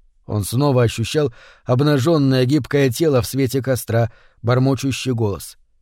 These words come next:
касающиеся тела пальцы, её мягкость, изгоняющую из него все недобрые мысли. Но сейчас она представляла для него угрозу,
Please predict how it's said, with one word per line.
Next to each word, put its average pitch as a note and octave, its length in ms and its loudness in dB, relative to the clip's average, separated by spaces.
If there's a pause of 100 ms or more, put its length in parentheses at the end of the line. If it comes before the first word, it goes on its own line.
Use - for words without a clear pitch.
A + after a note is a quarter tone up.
(100)
касающиеся C3+ 880 0
тела C3 340 0
пальцы, G2+ 560 -4 (440)
её A2+ 200 2
мягкость, B2 540 0 (260)
изгоняющую C3+ 840 2
из B2+ 100 2
него C#3 240 2
все D3+ 260 -2
недобрые C#3 580 2
мысли. A#2 440 -4 (500)
Но G#2 180 -4
сейчас A#2 440 -8
она B2+ 200 0
представляла C3 760 2
для B2+ 180 2
него C3 340 2
угрозу, B2 500 -2